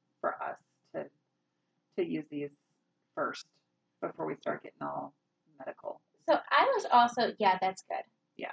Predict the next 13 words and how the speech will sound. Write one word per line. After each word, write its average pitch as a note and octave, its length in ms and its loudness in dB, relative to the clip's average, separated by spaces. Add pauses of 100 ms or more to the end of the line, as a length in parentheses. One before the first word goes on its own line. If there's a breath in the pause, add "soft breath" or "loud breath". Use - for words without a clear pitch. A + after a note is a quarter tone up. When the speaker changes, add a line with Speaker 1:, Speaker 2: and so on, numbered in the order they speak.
(480)
Speaker 2:
And A3+ 560 4 (160)
I C#4+ 260 10
was C4 360 2 (100)
introduced G#3+ 1080 0 (240)
to F#3+ 300 2 (300)
doTERRA F#3+ 880 4 (180)
a A3 180 6
few C#4 300 0
years G3+ 340 2
ago, F3+ 420 0
but G3+ 120 8
Speaker 1:
Mm-hmm. F#3 60 -4
Speaker 2:
they've G#3 220 2